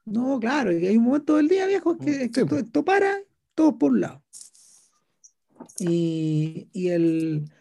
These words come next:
Speaker 1: ahora, como se me mezcla el sábado con el domingo,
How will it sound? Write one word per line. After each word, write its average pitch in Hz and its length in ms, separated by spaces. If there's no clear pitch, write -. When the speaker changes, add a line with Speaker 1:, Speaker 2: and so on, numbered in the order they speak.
Speaker 1:
ahora, 214 440
como 220 200
se 220 120
me 220 160
mezcla 294 640
el 202 160
sábado 285 360
con 254 160
el 240 140
domingo, 220 580